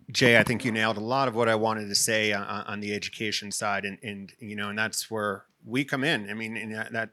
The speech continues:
we, we have to play a bit, big role in that, and, you know, in, in as good a job as we're doing, we need to do a better job. And, and that said, and, and I'm, I'm glad that that map is still up there, and y-, you can see we've, we've got a lot of zones, um, and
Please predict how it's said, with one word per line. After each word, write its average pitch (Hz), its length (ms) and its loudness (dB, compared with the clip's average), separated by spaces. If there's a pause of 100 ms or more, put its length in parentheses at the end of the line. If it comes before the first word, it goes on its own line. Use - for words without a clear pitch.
we, 110 200 -8
we 110 120 -8
have 113 160 -4
to - 60 -14
play 117 240 -4
a 104 60 -4
bit, 110 260 -10
big 110 180 -6
role 117 280 0
in 110 100 -4
that, 110 260 -6
and, 104 220 -10 (580)
you 120 80 -4
know, 104 320 0 (140)
in, 117 160 -6
in 110 320 -6 (380)
as 117 140 0
good 123 140 4
a 117 40 2
job 107 240 2
as 98 120 -2
we're 98 80 -4
doing, 117 240 0
we 104 100 -4
need 104 160 -6
to - 80 -10
do 107 100 -4
a 98 40 -4
better 123 260 4
job. 101 320 -2 (360)
And, 117 300 2
and 127 160 4
that 156 180 8
said, 151 240 10
and, 123 240 6
and 120 300 2
I'm, 117 240 2
I'm 123 140 4
glad 123 240 6
that 117 120 2
that 113 180 4
map 123 280 6
is 117 100 2
still 120 220 4
up 127 160 6
there, 113 280 6
and 117 220 0
y-, 120 160 -2
you 123 140 0
can 117 200 -4
see 135 300 2
we've, 113 220 -2
we've 117 180 -2
got 120 180 6
a 113 40 -2
lot 113 240 4
of 113 60 -2
zones, 110 680 2
um, 110 460 -2 (420)
and 117 380 0